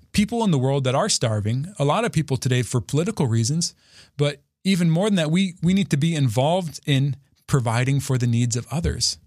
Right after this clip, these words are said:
Food is also a social justice issue. And the question is, what are we called to eat and, and what's just to eat? And how much should we then share with others?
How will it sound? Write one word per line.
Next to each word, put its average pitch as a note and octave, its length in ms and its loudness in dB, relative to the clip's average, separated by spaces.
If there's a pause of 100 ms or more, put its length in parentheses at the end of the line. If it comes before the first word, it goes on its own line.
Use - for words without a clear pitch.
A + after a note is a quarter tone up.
(400)
Food G3+ 260 2
is D#3 180 0
also D3 380 0
a B2 60 0
social D3+ 500 0
justice B2+ 640 0 (100)
issue. A#2+ 420 -2 (600)
And C3 160 2
the C#3 40 2
question D3 440 0
is, C3 300 0
what D3 300 -2 (400)
are C3+ 80 2
we C3 100 2
called F3 460 -2
to D3 200 -4
eat C3 260 0 (380)
and, B2 160 0
and C3+ 160 2
what's B2 220 0
just B2+ 400 -2
to - 80 -8
eat? A2+ 320 -2 (360)
And C3 140 0
how C#3+ 120 2
much C#3+ 300 -2
should - 180 0
we A#2+ 140 0
then A#2+ 180 0
share C3+ 320 0
with A#2 180 -2
others? B2+ 440 -4